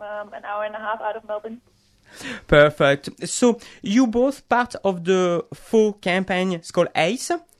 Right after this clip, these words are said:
Speaker 2: That's the anti-nuclear branch of the Faux Milli. So, we remember the big win over the seven years fight campaign to stop the dump at Mokati in Northern Territory. But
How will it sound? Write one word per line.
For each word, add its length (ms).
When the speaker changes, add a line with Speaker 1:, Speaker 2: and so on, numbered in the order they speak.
Speaker 2:
That's 200
the 200
anti-nuclear 640
branch 460
of 140
the 60
Faux 280
Milli. 240
So, 220
we 200
remember 480
the 120
big 340
win 440
over 240
the 100
seven 480
years 280
fight 360
campaign 500
to 140
stop 300
the 80
dump 400
at 200
Mokati 520
in 180
Northern 320
Territory. 640
But 320